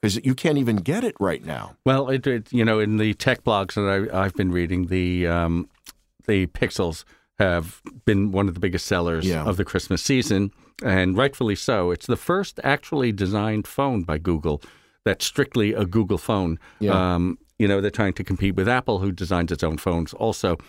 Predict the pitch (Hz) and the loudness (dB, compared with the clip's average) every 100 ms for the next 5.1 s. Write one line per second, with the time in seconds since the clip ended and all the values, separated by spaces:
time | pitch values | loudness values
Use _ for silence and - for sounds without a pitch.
0 | - _ - 143 120 123 - - 202 113 | -20 _ 0 2 2 0 0 0 0 0
1 | 98 - 98 165 160 165 - - - 104 | 0 0 0 0 -2 -4 -6 -18 -6 -4
2 | 98 95 90 95 98 95 90 127 107 - | 0 -2 0 -2 0 -2 -2 -4 -6 -2
3 | 135 120 107 104 92 87 - 101 92 85 | -2 0 0 0 0 -2 -2 -2 -2 -2
4 | 92 87 - 101 90 87 123 120 120 110 | -2 -2 -2 -2 -2 -2 0 2 2 2
5 | 92 | 0